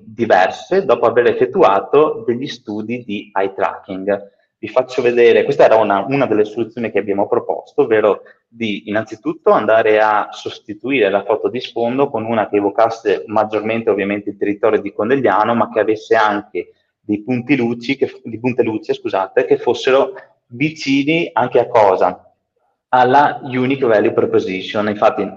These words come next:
noterete da subito che il punto luce di questa foto è, eh, il più, diciamo, il, quello che salta subito all'occhio è quello centrale.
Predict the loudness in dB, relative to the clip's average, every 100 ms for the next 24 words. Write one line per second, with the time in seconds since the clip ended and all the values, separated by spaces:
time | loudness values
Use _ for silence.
0 | -14 -8 0 2 2 0 -8 -10 -6 -4
1 | -2 -4 -4 -2 -2 -2 -2 -2 -2 -2
2 | -2 -4 -6 -6 -4 -4 2 2 4 4
3 | 4 2 0 2 0 2 2 2 2 0
4 | -4 -10 -18 -20 -18 -16 -14 -14 -8 0
5 | 2 2 0 -2 -2 -2 -6 -2 -2 0
6 | 0 0 -2 -2 -2 -6 -8 0 0 0
7 | -2 0 0 0 -18 -6 -6 0 2 2
8 | 0 -4 0 0 0 0 -2